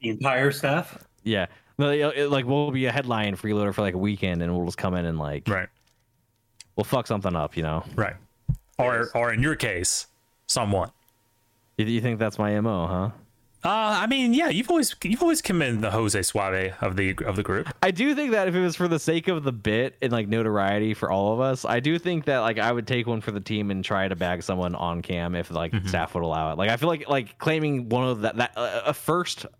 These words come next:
Speaker 2: of that type for the show would do good for us, you know?
Speaker 3: Mm-hmm.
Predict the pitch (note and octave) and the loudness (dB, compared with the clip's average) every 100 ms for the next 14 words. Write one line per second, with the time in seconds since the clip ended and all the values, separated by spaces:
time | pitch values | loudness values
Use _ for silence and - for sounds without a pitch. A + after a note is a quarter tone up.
0 | - C3+ A2+ A2+ G#2 A2+ G#2 B2 - G#2+ | -2 -2 0 0 0 -2 -2 -2 -6 -6
1 | F#2+ - G2 G#2+ D#3 F3 - _ _ _ | -4 -2 0 2 0 -2 -10 _ _ _
2 | _ _ _ _ _ _ _ B2 A#2+ A#2 | _ _ _ _ _ _ _ -2 -2 0
3 | B2+ G2+ A2 F#2+ E2+ E2 - - - F2 | 0 0 -2 -2 -2 -2 -2 -8 -6 -4
4 | F2+ F2 F#2+ - _ _ _ A2 F#2+ | -2 -2 -4 -10 _ _ _ -2 -2